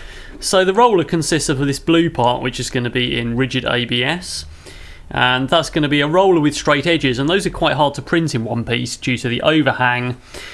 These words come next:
So I'm gonna be printing that in two pieces, and obviously there's a cap on the left there which plugs into the other part.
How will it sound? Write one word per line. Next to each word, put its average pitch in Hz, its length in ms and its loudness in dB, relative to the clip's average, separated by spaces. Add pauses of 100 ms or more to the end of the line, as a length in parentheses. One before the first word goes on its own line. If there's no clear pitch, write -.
So - 180 -2
I'm 127 100 2
gonna 135 100 0
be 131 100 0
printing 139 300 0
that 131 140 0
in 127 80 -2
two 185 240 0
pieces, 120 480 -2
and 123 100 -2
obviously 120 300 -4
there's 117 180 -2
a 120 60 -2
cap 151 340 -2
on 131 80 -2
the 127 100 0
left 165 300 -2
there 120 220 0
which 123 260 -6
plugs 131 340 0
into 123 440 0
the 117 100 0
other 120 140 -2
part. 143 580 0